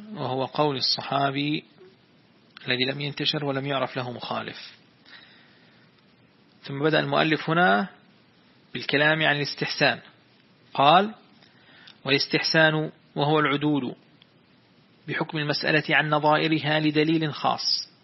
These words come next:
إذن هذا هو الأصل الثالث المختلف فيه عند المؤلف. والاستحسان في اللغة مشتق من الحسن، فهو على وزن استفعال.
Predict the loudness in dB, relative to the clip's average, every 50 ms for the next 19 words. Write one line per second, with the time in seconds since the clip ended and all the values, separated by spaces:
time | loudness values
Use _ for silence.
0 | _ _ _ _ _ _ _ _ _ _ _ _ _ _ _ -4 0 2 2 2
1 | 2 4 4 6 6 4 4 2 2 2 2 0 0 0 -4 -6 -6 -4 0 2
2 | 4 4 4 2 0 -4 -6 -6 -8 -4 0 2 2 2 0 -2 -6 -4 -2 -2
3 | -2 -2 -2 -4 -4 -4 -2 -2 -2 -2 -2 -6 -10 -10 -14 -18 -20 -20 _ _
4 | _ _ _ -20 -20 _ _ _ _ _ _ _ _ _ _ _ _ _ _ _
5 | 0 0 0 0 0 -2 -2 0 2 2 2 2 2 0 -2 -2 0 2 2 0
6 | 0 -4 -4 -4 -4 -2 -4 -4 -4 -6 -6 -4 -4 -4 -4 -2 -2 -2 -2 -2
7 | -6 -8 -12 _ _ _ _ _ _ _ _ -8 -6 -4 -2 -2 0 0 -2 0
8 | 0 0 -2 -2 -6 -8 -10 -10 -12 -12 -8 -6 -6 -6 -6